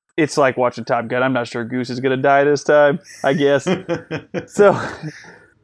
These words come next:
Speaker 1: every time I read that, especially the first time, I thought his special clone that he was wanting to have made was going to be himself.
Speaker 2: Uh-huh.
Speaker 1: Every time. And I thought that's what it was gonna be, and it was gonna be,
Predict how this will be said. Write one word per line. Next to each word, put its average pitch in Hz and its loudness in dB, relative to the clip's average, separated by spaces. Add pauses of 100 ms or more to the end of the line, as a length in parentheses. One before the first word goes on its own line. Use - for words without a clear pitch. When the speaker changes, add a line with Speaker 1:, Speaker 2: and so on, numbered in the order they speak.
(100)
Speaker 1:
every 208 4
time 175 4 (500)
I 147 4
read 143 2
that, 135 4
especially 147 0
the 135 0
first 139 0
time, 131 0 (120)
I 147 2
thought 143 4 (360)
his 156 -2
special 139 0
clone 139 0
that 127 -4
he 131 -2
was 127 -2
wanting 123 -4
to 127 -6
have 123 -2
made 123 -4
was 123 -6
going 123 -6
to 123 -6
be 127 -8
himself. 127 -10 (360)
Speaker 2:
Uh-huh. 104 -2 (320)
Speaker 1:
Every 160 6
time. 127 2
And 135 2
I 135 4
thought 139 2
that's 143 4
what 151 0
it 147 0
was 135 -2
gonna 139 2
be, 135 -2
and 135 0
it 135 2
was 131 -4
gonna 131 0
be, 139 0